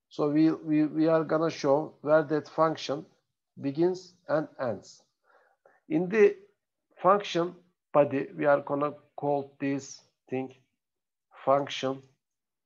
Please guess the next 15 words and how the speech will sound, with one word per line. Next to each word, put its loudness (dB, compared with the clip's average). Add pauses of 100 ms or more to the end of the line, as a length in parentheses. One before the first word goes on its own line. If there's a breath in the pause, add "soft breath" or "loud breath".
(520)
body. -4 (1000)
If -6
this -6
is -8
the -2
function 2
body, 0 (540)
beginning -2
and -4
end -2 (200)
in -6
between, -10 (540)
what's 0
that 0
part? 2